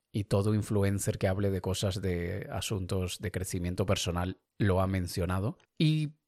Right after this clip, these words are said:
por nuestra naturaleza humana, aquello que escuchamos con mucha frecuencia lo rechazamos, lo repudiamos, decimos que es más de lo mismo, pero eso no,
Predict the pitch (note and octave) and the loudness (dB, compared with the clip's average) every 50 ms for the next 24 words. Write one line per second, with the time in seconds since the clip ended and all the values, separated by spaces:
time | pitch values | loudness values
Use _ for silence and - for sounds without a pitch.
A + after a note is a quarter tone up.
0 | _ _ - E3 D3+ D3 C#3+ D3 D3 C#3+ - - - D3+ C#3 C3+ C#3 C3 - C#3 | _ _ 8 8 8 10 8 8 6 6 4 6 6 6 6 8 6 6 6 6
1 | C3+ B2+ C3 C3 D#3+ E3 - - F3 D#3+ D3 C#3+ C#3 C#3 C#3 C#3 C#3 C3+ C3 C3 | 6 8 8 8 6 4 4 6 8 8 8 8 8 6 6 6 6 6 4 4
2 | - - B2+ A#2+ B2 A#2 C3 B2 B2 B2 - - A#2+ A2+ A2 G#2 - - - G#2+ | 4 4 4 4 6 6 6 4 4 4 2 2 4 6 6 6 4 2 2 0
3 | G2+ - - A#2 G#2+ G#2 A2 A2 A2 G#2 - - - G#2 G2+ G#2 G#2+ A2 - - | 0 4 6 6 6 6 6 2 2 0 -2 0 0 0 2 2 2 2 2 0
4 | A2+ - A2 G2+ - - G2+ G#2 G#2 G2 - - A2+ G#2+ G#2 G2+ A#2 - - _ | 0 0 0 0 2 2 2 2 2 2 0 2 4 4 4 4 2 -2 -8 _
5 | _ _ A#2 A2+ G#2+ G#2 G#2+ G#2 - A#2 G2+ - - A#2+ A2 G#2+ G#2+ G#2 G#2 G2 | _ _ 2 2 4 4 4 4 4 2 2 4 4 6 6 6 6 4 2 2
6 | - - G#2 G2+ F#2 F#2+ G2 F2 - F2+ F2 G2 G#2+ A2 A2 G2+ G2 G2 F#2+ F#2+ | 0 0 2 2 2 2 0 0 0 -2 2 6 6 8 8 6 6 4 2 2
7 | F#2+ - - G2+ F2+ - - G2+ G2+ G2 F#2+ - - G2+ F#2 - - G2+ G#2 G2 | 0 0 -2 -2 -2 0 -2 -2 -2 -2 -2 -2 -2 -2 -2 0 2 2 4 4
8 | - - - F#2 F2+ F2 G2+ A#2+ B2 A2+ - - G#2+ G#2 A2+ A#2 - - - _ | 4 2 2 0 2 2 4 4 4 4 4 2 2 2 2 0 0 -6 -18 _
9 | _ - A#2+ G#2 A2 A2+ A#2 A2 - - C#3+ C3+ C3+ C3+ C#3 C#3 C#3 C#3 C#3 C3+ | _ 2 4 6 8 8 8 8 6 6 4 6 6 6 6 6 6 6 6 6
10 | C3+ C3+ C3 - - | 4 4 2 -2 -6